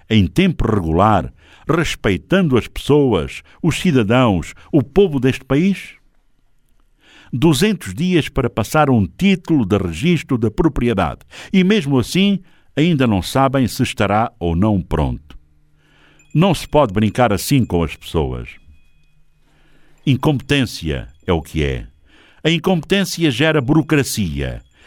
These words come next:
e esta, por sua vez, origina a corrupção. Funcionários que entram por compadrio, por amiguismo, questões de família, et cetera. O lógico seria, obviamente,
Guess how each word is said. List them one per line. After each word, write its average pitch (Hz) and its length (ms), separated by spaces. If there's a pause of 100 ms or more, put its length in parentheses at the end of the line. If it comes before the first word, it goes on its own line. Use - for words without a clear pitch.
(180)
e 147 140
esta, 185 300
por 165 160
sua 175 280
vez, 175 340
origina 160 560
a 139 40
corrupção. 110 840 (720)
Funcionários 104 880
que 87 260
entram 110 400
por 90 240
compadrio, 131 880 (380)
por 123 160
amiguismo, 123 880 (180)
questões 151 400
de - 80
família, 151 800 (140)
et 104 180
cetera. 62 540 (1200)
O - 80
lógico 123 560
seria, 120 440
obviamente, 101 800